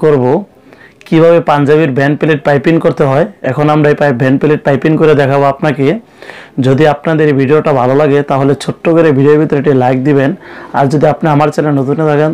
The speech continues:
তাহলে এখন এই চ্যানেলটি সাবস্ক্রাইব করে নেবেন, আর পাশে থাকা বেল আইকনটি ক্লিক করে নেবেন। এখন আমরা সেলাই করব। সর্বপ্রথম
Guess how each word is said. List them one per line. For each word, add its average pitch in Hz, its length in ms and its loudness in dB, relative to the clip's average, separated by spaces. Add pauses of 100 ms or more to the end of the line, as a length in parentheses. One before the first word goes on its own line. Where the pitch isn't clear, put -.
তাহলে 147 260 0
এখন 139 180 0
এই 143 60 0
চ্যানেলটি 143 300 0
সাবস্ক্রাইব 131 420 -4
করে 151 180 0
নেবেন, 135 200 0 (420)
আর 135 160 -2
পাশে 151 260 -2
থাকা 147 220 2
বেল 139 160 2
আইকনটি 139 300 -2
ক্লিক 156 280 -2
করে 151 180 2
নেবেন। 139 220 0 (760)
এখন 147 220 0
আমরা 160 180 2 (220)
সেলাই 135 340 0
করব। 117 160 -2 (580)
সর্বপ্রথম 156 640 -6